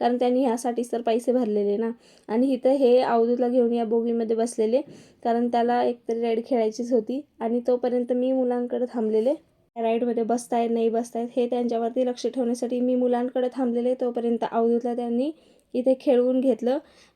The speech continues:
त्यानंतर थोडा वेळ हे मुलांकडे गेले, मग मी अवधूतकडे थांबायचे. असं आम्ही दोघं आलटून पालटून करत होतो, कारण अवधूतला कधी कधी मी लागायचे, कधी कधी हे लागायचे. त्यामुळेच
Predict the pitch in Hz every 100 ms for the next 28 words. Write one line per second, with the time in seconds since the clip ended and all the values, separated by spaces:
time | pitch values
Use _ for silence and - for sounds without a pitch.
0 | - 254 262 262 262 294 294 262 262 269
1 | 294 277 262 254 247 254 262 254 254 247
2 | 254 262 262 254 247 226 226 240 254 233
3 | 240 220 220 233 240 240 262 247 262 240
4 | 247 240 226 233 240 240 233 240 240 247
5 | 247 269 226 254 - _ - _ _ 247
6 | 240 247 240 262 254 247 254 247 254 254
7 | 254 240 233 240 247 233 214 220 240 240
8 | 254 247 233 226 226 240 247 - _ _
9 | _ 240 233 233 233 294